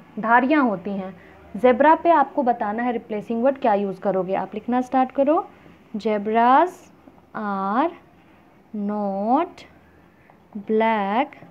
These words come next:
with white strips। नेक्स्ट आपको ज़ेब्रा के लिए वर्ड यूज़ करना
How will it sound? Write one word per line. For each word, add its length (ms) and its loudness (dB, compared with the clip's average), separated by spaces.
with 540 0
white 800 -2
strips। 560 -2
नेक्स्ट 320 0
आपको 260 2
ज़ेब्रा 320 2
के 120 -4
लिए 160 0
वर्ड 300 -2
यूज़ 260 -4
करना 280 -2